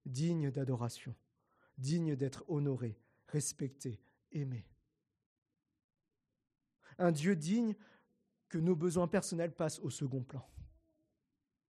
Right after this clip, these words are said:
Quand nous prions que ton nom soit sanctifié, nous disons toute notre préoccupation que Dieu soit mis en avant, que sa gloire soit première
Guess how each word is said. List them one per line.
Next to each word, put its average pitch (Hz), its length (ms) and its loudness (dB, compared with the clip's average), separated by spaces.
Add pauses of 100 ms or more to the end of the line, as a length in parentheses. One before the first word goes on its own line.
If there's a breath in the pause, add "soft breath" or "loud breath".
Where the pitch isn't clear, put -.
(1600 soft breath)
Quand 214 120 8
nous 214 120 8
prions 233 360 6
que 240 100 2
ton 196 200 4
nom 226 240 8
soit 233 160 2
sanctifié, 202 580 0
nous 214 100 4
disons 196 320 0
toute 269 280 -4
notre 208 220 0
préoccupation 240 840 2 (260 loud breath)
que 208 80 4
Dieu 185 440 6
soit 214 220 4
mis 202 300 6
en 175 100 6
avant, 160 360 6 (720 loud breath)
que 208 80 6
sa 202 200 6
gloire 208 460 10
soit - 240 2
première 165 580 6